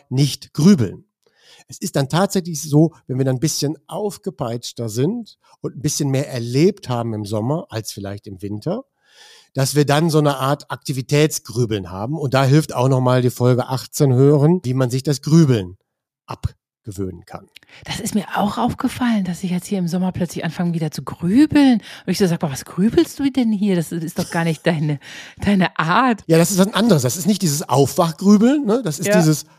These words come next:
Speaker 1: Einschlafgrübeln.
Speaker 2: Ja, ganz komisch.
Speaker 1: Mhm.
Speaker 2: Und was mir aufgefallen ist, am Wochenende war hier der heißes-, das heißeste Wochenende bisher.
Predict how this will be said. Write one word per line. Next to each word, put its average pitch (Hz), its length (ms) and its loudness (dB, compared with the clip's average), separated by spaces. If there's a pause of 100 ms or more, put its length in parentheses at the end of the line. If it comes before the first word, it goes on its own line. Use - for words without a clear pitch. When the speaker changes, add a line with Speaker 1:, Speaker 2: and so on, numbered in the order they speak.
(520)
Speaker 1:
Einschlafgrübeln. 104 800 -2 (340)
Speaker 2:
Ja, 175 140 -2 (100)
ganz - 200 -10
komisch. 151 580 -8 (220)
Speaker 1:
Mhm. 147 240 -6 (180)
Speaker 2:
Und 226 160 4
was 226 160 2
mir 302 160 2
aufgefallen 226 540 -2
ist, 214 200 -6
am 196 360 0
Wochenende 196 480 -2
war 185 120 2
hier 180 200 2
der 160 180 0
heißes-, 175 440 -4
das 156 220 -8
heißeste 156 380 -6
Wochenende 180 420 -2
bisher. 240 520 0